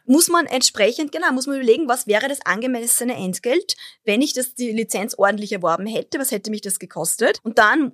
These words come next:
ist der Zeitraum aber der Verfügbarkeit viel, viel länger und kann das dann natürlich entsprechend teuer werden. Und deswegen sollte man unbedingt immer in dem Zeitpunkt, in dem man den Content erstellt, gleich eben mitprüfen, schauen, habe ich alle Rechte, alle Nutzungsrechte, die ich selber brauche.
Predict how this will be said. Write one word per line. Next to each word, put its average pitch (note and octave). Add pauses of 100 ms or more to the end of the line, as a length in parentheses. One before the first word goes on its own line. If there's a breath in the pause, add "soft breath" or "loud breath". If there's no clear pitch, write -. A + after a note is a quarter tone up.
(160)
ist B3+
der A#3+
Zeitraum G#3
aber C4+
der C4+
Verfügbarkeit B3
viel, E4+
viel F4
länger G3+ (160)
und C4+
kann C#4
das B3+
dann B3+
natürlich B3+
entsprechend -
teuer -
werden. -
Und F#3 (280 loud breath)
deswegen A#3
sollte A#3
man A#3+
unbedingt C4+
immer C#4+
in C4+
dem A3
Zeitpunkt, B3+
in A3
dem G#3
man C4+
den G#3
Content G3+
erstellt, A3+
gleich F#3 (300 soft breath)
eben A#3
mitprüfen, C#4+
schauen, G#3
habe G#3
ich B3+
alle G#3+
Rechte, G#3
alle A3
Nutzungsrechte, A#3
die G3+
ich -
selber F3+
brauche. C4+